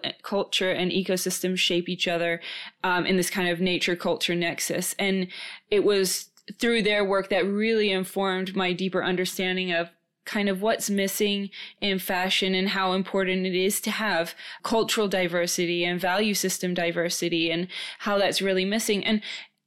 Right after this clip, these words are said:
and, you know, you can look at, there's a, there's research out there that actually ties the co-occurrence of linguistic diversity and biological diversity with each other. So it's not like it's something that,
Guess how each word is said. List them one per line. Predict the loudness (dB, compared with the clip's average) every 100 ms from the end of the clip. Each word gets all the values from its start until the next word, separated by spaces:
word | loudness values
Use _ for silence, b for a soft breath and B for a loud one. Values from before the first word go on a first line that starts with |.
| _
and, | 0 2
you | 2
know, |
you | 2 2
can | 2 4
look | 2 2
at, | 0 0 -8 -2
there's | 0 2
a, | 2 0 -2
there's | 0 0
research | 0 0 0 0 0 0
out | 0 0 0
there | 2 2
that | 2 2
actually | 0 0 0 0
ties | -2 -2 0 2 2 -2 -6 B B
the | -2
co-occurrence | 0 2 2 2 2 0 0 0
of | 0 0
linguistic | 0 2 2 0 -4 -2
diversity | -2 0 -2 -2 -2 0 -2 -6 -2
and | 0 2
biological | 2 2 2 0 0 -2
diversity | 0 2 2 2 0 0
with | 2 2
each | 0 0 2
other. | 2 0 -2 B B B
So | -2 2 2
it's | 2 2
not | 2 2
like | 2 2
it's | 0 0
something | 0 2 2 2 0 0
that, | 2 0